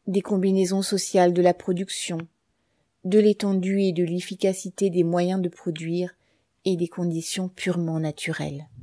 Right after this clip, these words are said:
La même quantité de travail est représentée, par exemple, par huit boisseaux de froment si la saison est favorable,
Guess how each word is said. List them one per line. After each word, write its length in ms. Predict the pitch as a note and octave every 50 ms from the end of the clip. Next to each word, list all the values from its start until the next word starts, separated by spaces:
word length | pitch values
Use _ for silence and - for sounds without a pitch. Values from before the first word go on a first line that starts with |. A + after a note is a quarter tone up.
| - - _ _ _ _ _ _ _ _ _ _ _ _ _ _ _ _ _ _ _ _ _ _ _ _ _ _ _ _ _ _ _ _ _ _ _ _ _ _ -
La 180 | F3 E3+ E3
même 220 | E3+ F#3 F#3+ G3 G3
quantité 460 | - F3 E3 D#3+ - - - G3 F3+
de 100 | E3 E3
travail 580 | D#3 - - E3+ D#3 D#3 E3+ F3 F#3+ G#3+ G#3 F#3+
est 60 | E3
représentée, 680 | - D#3+ - - E3 D3+ D#3 D3+ D3 - - F#3 F#3+
par 180 | - F#3 E3 E3
exemple, 580 | D#3+ D3 D3 D3+ D#3+ E3 G3 G#3 - - _ _ _ _ _ _ _ _ _ _ _ _ _
par 200 | - F#3 E3 F#3+
huit 260 | F#3 F3 F3+ G#3 A3
boisseaux 360 | F#3 F3 F#3+ F#3+ F#3+ - G#3+ F#3
de 120 | E3 E3
froment 580 | - - - F#3 F3 F3 F3 F3+ F3+ F3 E3+ - _
si 220 | - - - - F3
la 160 | E3 D#3+ E3
saison 320 | - F3+ E3+ E3+ F#3 F3+ E3+
est 80 | E3
favorable, 800 | D#3+ - F3 D#3+ E3+ E3+ E3+ F3 F3+ G3 A#3+ B3+ A#3+ F3 D#3+